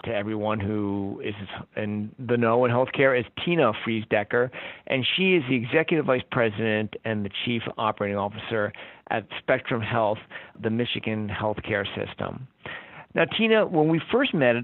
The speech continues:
a few years ago, you had different titles. You were just in the midst of going from being Chief Strategy Officer to President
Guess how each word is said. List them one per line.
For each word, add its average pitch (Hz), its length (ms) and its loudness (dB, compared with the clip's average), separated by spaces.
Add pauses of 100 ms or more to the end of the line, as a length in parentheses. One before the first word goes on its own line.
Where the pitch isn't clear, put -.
(140)
a 123 80 0 (120)
few 135 140 4
years 113 360 4
ago, 101 480 2
you 120 240 0
had 110 500 0
different 143 380 2
titles. 87 500 0
You 120 160 0
were 117 220 2 (320)
just 185 440 2
in 151 100 -2
the 135 80 2
midst 123 300 0
of 107 120 0
going 117 220 2
from 110 260 -4
being 110 220 -2 (100)
Chief 123 220 0
Strategy 110 440 0
Officer 107 540 0
to 101 80 -2
President 110 720 -2